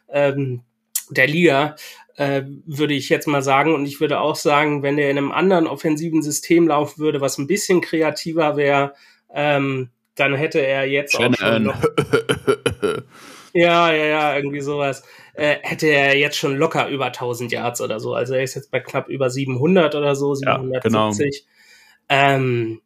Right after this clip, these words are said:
Speaker 1: nee, das ist einfach, das ist einfach so, so, so emblematisch für diese ganze Offense, ähm, dass, dass du wieder, wieder dich aufs Passspiel verlassen musst und wie, wie sehr dir das wirklich aufhel-, hilft,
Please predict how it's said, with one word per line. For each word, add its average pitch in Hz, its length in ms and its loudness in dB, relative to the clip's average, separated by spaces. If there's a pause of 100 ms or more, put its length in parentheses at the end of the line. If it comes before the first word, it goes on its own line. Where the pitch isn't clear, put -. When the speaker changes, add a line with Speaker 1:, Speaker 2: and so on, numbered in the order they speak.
(100)
Speaker 1:
nee, 135 340 2
das 131 200 -2
ist 165 160 2
einfach, 147 400 0 (200)
das 156 180 -2
ist 156 140 -2
einfach 160 200 0
so, 151 340 0
so, 151 420 0
so 143 200 -4
emblematisch 151 800 0
für - 120 -8
diese 147 200 -6
ganze 151 360 0
Offense, 156 560 2 (480)
ähm, 156 580 0 (240)
dass, 151 760 -2
dass 156 240 -2
du 147 160 -4
wieder, 151 720 0
wieder 147 280 -2
dich 147 240 -4
aufs - 260 -4
Passspiel 170 500 2
verlassen 151 480 0
musst 147 380 -2
und 139 260 -2 (340)
wie, 170 480 -2
wie 160 180 -6
sehr 156 360 4
dir 185 160 4
das 165 220 0
wirklich 175 320 -2
aufhel-, 170 640 0
hilft, 180 640 2